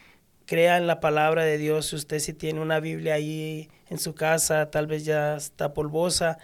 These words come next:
ábrala, léala y vea lo que Dios tiene para usted. Eh, es un gozo en este mundo, pero es un gozo al estar en la presencia del Señor.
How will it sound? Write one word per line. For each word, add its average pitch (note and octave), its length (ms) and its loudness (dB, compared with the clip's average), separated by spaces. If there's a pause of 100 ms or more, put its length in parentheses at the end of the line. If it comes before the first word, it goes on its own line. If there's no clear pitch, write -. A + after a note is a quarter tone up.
(320)
ábrala, F#3+ 580 0
léala F3+ 560 2
y F3 140 -6
vea E3 260 -2
lo F3+ 240 -4
que D#3 300 -4
Dios E3+ 400 -4
tiene E3 240 -2
para D3+ 260 -2
usted. D#3+ 400 -4 (500)
Eh, D3 840 -2
es E3+ 240 -2
un F#3+ 160 0
gozo G3 580 0 (160)
en E3 180 -4
este F3 240 -2
mundo, G3+ 460 -2 (160)
pero E3 180 0
es E3+ 140 -2
un F3+ 140 -2
gozo F#3+ 360 4
al F3 140 6
estar E3 320 2
en E3 80 0
la D3+ 140 -2
presencia D3 520 -6
del D3 140 -6
Señor. D#3 380 -10